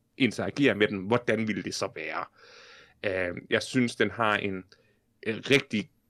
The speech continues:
stærk intern logik. Øh, ikke, ikke at det giver mening, og ikke at, at, at det ikke er noget værre sludder, men så længe du ser det og får det forklaret i filmen, så er det sådan meget sådan,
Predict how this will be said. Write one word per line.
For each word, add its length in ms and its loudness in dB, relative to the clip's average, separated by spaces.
stærk 580 4
intern 640 2
logik. 640 -2
Øh, 240 2
ikke, 340 2
ikke 220 0
at 80 -4
det 260 -6
giver 140 -4
mening, 480 4
og 80 2
ikke 140 4
at, 200 0
at, 280 -6
at 140 -8
det 60 2
ikke 80 0
er 40 0
noget 280 2
værre 180 2
sludder, 400 0
men 240 0
så 120 -2
længe 240 2
du 80 -2
ser 380 2
det 160 -4
og 120 -8
får 120 2
det 100 2
forklaret 560 0
i 60 -8
filmen, 380 -2
så 200 0
er 80 6
det 100 2
sådan 160 2
meget 180 2
sådan, 160 -2